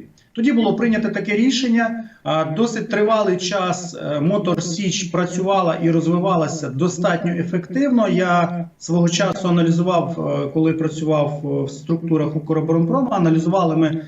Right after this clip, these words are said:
економіку всіх підприємств авіаційної галузі. Так от, Мотор Січ завжди була в топах. І останні роки вони генерували прибуток. Треба розуміти, що і в дев'яностих роках, і в двотисячних, і сьогодні, е,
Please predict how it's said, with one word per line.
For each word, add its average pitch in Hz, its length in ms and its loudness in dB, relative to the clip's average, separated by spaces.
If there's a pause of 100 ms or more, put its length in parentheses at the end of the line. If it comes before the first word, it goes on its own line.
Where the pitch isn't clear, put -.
(160)
економіку 202 460 2
всіх 226 380 0
підприємств 160 500 0
авіаційної 160 460 0
галузі. 226 340 0
Так 175 140 -2
от, 170 200 -4
Мотор 190 300 0
Січ 254 220 2
завжди 170 720 0 (160)
була 175 320 2
в 180 220 -6
топах. 170 520 0 (400)
І 147 100 -2
останні 196 500 0
роки 180 340 0
вони 190 200 0
генерували 175 540 2
прибуток. 147 540 -2 (280)
Треба 254 240 2
розуміти, 247 440 2
що 196 220 -2 (100)
і 269 120 0
в 202 100 0
дев'яностих 180 640 0
роках, 165 400 -2 (640)
і 226 120 0
в 220 80 -2
двотисячних, 170 680 0 (160)
і 220 100 2
сьогодні, 196 800 0 (600)
е, 143 360 -2